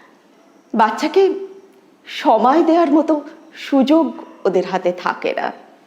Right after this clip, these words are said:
শুধু টাকা দেওয়া আর সংসারের খোঁজ খবর নেওয়া,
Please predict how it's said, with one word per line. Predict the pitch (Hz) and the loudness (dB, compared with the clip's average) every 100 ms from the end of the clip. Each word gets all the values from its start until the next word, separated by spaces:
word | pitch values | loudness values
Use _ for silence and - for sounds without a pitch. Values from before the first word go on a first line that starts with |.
| _ _ _ _ _ _ - | _ _ _ _ _ _ -2
শুধু | - 262 269 | 0 0 0
টাকা | 185 - 233 226 | -2 0 -4 0
দেওয়া | 175 156 226 311 392 381 - - _ _ - | 0 4 2 2 -2 -6 -16 -20 _ _ 0
আর | 427 427 | 0 0
সংসারের | 339 262 226 320 269 254 - - - - _ | 0 0 2 2 2 0 -4 -16 -20 -20 _
খোঁজ | - 262 220 - | 0 0 0 -2
খবর | 226 190 165 143 | -2 -2 -4 -4
নেওয়া, | 95 85 | -4 -4